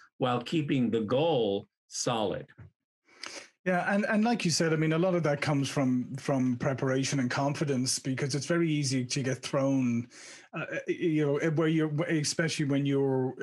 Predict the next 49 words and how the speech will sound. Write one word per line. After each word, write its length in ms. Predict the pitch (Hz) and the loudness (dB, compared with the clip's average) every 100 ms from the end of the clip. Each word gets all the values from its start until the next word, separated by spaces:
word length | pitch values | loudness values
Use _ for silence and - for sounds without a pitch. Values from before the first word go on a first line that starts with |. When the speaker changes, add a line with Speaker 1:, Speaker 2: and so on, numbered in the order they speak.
| - | -6
Speaker 2:
expecting 640 | 160 - 147 143 147 127 | -4 -2 -2 -2 -2 0
or 100 | 120 | -2
trying 280 | - 139 131 | -2 0 0
to 100 | 131 | -2
go 160 | 127 127 | -2 -2
down 260 | 131 127 | 0 0
a 100 | 123 | 0
particular 520 | 120 117 127 120 120 | -2 -4 -4 -2 -2
path 420 | 113 139 120 117 123 | -2 -2 -2 -2 -2
and 160 | 117 | -2
the 80 | 113 | -4
person 380 | 110 131 117 117 | -4 -4 -2 -4
keeps 200 | 127 110 | -4 -4
going 320 | 127 120 120 | -4 -2 -2
down 200 | 120 117 | -2 -4
a 40 | |
different 320 | 113 120 127 113 | -4 -4 -4 -2
path. 300 | 120 120 - - - - | -2 -2 -6 -14 -12 -6
As 160 | 143 | -2
you 80 | 135 | 0
said, 240 | 131 147 135 | 0 0 0
if 180 | 127 | -2
you 80 | 147 | -2
start 380 | 127 170 147 - | -2 0 0 -2
to 240 | - 139 123 | 0 0 2
resist 680 | 131 151 131 160 196 - - | 0 0 2 2 0 -2 -2
that 260 | 135 135 117 | -2 -2 -2
heavily, 640 | 147 156 156 131 131 123 - - | -2 0 0 0 0 -4 -12 -8
you 180 | 151 143 | -2 0
end 220 | 139 131 | 2 2
up 180 | 127 123 - | 0 -4 -6
with 320 | 131 131 123 | -2 -2 0
a 40 | 120 | -2
conflict. 600 | - 147 139 143 123 127 | -2 -2 -2 -2 -4 -4
If 140 | 120 | -4
you 140 | 143 135 | -4 -2
go, 240 | 127 127 | -2 0
"Okay, 340 | 127 143 131 | -2 0 0
how 220 | 127 127 123 | 0 -2 -2
can 180 | 139 | 0
I 140 | 123 120 | 0 0
explore 680 | 113 - - 131 139 135 | -4 -6 -2 0 2 0
this 240 | 123 123 120 | 0 -2 0
and 100 | 131 | 0
how 140 | 135 | 0
can 160 | 123 127 | 0 0
I 120 | 123 | 0
get 220 | 120 127 | -2 -2
us, 260 | 123 120 | 0 -2